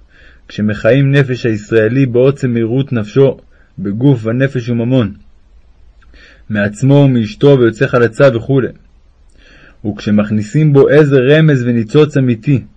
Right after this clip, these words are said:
באופן שישמחו נפשו ויחזקו דעתו קצת וכו',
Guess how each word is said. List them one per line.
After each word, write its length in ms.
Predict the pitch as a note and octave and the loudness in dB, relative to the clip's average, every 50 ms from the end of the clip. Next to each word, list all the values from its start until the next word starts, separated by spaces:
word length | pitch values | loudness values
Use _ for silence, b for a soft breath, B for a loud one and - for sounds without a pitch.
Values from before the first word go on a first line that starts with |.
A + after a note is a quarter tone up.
| b b b b b b b - | b b b b b b b -2
באופן 340 | - B2+ C#3+ D3 D#3 D3 C3+ | 2 2 2 2 0 -2 -2
שישמחו 640 | - A#2+ A2 G#2 - A2 G#2 G#2+ G#2 - D3 D#3+ | 0 -2 -4 -2 -4 -4 -4 -4 -2 0 0 2
נפשו 400 | D3 C3+ A#2 - - - D3 C#3+ B2+ | 2 0 -2 -2 0 2 2 2 2
ויחזקו 560 | B2 A#2 - A#2 G#2 G#2 - - - C#3+ D3 | 0 -2 -2 -6 -8 -10 -12 -6 -2 -2 2
דעתו 400 | C#3 C3+ A#2 G#2+ A2 - D3 C#3 | 4 4 2 2 2 0 0 0
קצת 180 | - - C3 A#2 G#2+ | 0 -4 -4 -4 -4
וכו', 260 | G#2+ G2+ - C3+ D3+ | -6 -4 0 0 2